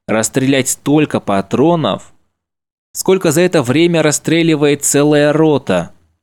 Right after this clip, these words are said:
Причём не только из штатного офицерского нагана или обычной мосинки –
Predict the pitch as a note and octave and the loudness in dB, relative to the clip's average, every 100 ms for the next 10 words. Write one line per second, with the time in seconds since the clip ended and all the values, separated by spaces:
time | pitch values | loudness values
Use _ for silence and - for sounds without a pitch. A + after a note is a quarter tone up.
0 | _ B2+ C3 - D3+ C#3 C3+ C3 D#3 E3 | _ -2 0 0 0 2 -2 0 2 2
1 | - A#2+ - - C#3+ - B2+ G#2+ A2 A2 | 2 -2 -2 -2 -4 0 0 0 -2 -2
2 | C#3 C#3 - A2 G2+ G2 F2+ A#2 C3+ B2+ | 0 0 -2 -2 -2 -2 -2 -2 -2 -2
3 | - G#2+ G#2+ G2+ D3 - C3 G#2 B2 E3 | -2 -2 0 0 0 -2 -2 0 0 0
4 | D#3+ A#2 - G2+ | 0 -4 -2 -6